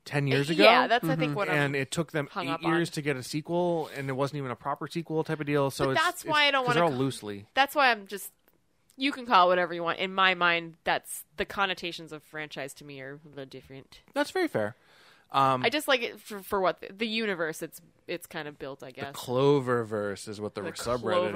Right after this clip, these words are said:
Speaker 1: is.
Speaker 2: Cloververse. Oh, God, I'm not hip with the kids.
Speaker 3: Calm down.
Speaker 1: No. I, <laughs> I, I have been enjoying people, like, the, <sighs> with the new movie, it was, like, very popular for, like,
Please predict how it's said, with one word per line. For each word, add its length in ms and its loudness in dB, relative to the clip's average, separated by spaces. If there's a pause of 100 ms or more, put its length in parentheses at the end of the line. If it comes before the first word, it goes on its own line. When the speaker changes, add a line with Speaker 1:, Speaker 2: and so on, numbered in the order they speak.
(100)
Speaker 1:
is. 60 -4
Speaker 2:
Cloververse. 320 0
Oh, 180 4
God, 380 4
I'm 120 0
not 160 2
hip 280 0
with 140 -4
the 60 -18
kids. 360 -4
Speaker 3:
Calm 300 0
down. 300 -4 (320)
Speaker 1:
No. 180 -6 (420)
I, 160 -6
<laughs> 800 -2
I, 220 8
I 140 6
have 320 6
been 120 2
enjoying 640 2
people, 560 2
like, 360 0 (1200)
the, 120 -12 (180)
<sighs> 60 -6 (760)
with 160 2
the 60 4
new 160 6
movie, 400 4
it 220 -4
was, 200 -4
like, 140 -2
very 260 0
popular 480 0
for, 180 -4
like, 320 -2